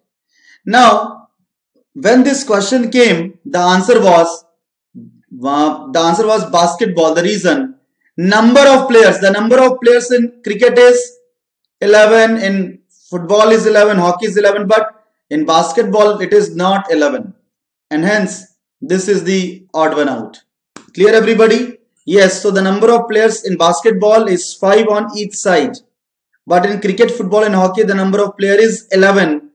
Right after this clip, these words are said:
on each side. Clear? So if you see the number of players, the odd one out will be option number D, that is basketball. Clear, everyone?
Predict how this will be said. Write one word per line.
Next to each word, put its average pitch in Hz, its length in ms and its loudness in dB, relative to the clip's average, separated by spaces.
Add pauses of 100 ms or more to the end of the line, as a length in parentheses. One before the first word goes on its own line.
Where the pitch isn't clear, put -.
(220)
on 185 200 0
each 185 180 -2
side. 131 480 -4 (480)
Clear? 226 280 2
So 233 140 -4
if 196 140 -2
you 208 100 -2
see 226 160 -6
the 214 120 0
number 220 360 0
of 220 180 0
players, 180 360 2 (500)
the 170 200 -4
odd 196 260 2
one 208 140 2
out 156 340 -2 (340)
will 196 320 2
be 175 400 -2
option 190 400 -4
number 156 300 -2
D, 170 140 2
that 147 240 0
is 139 340 -4 (220)
basketball. 135 1400 -2 (440)
Clear, 208 220 2
everyone? 220 640 0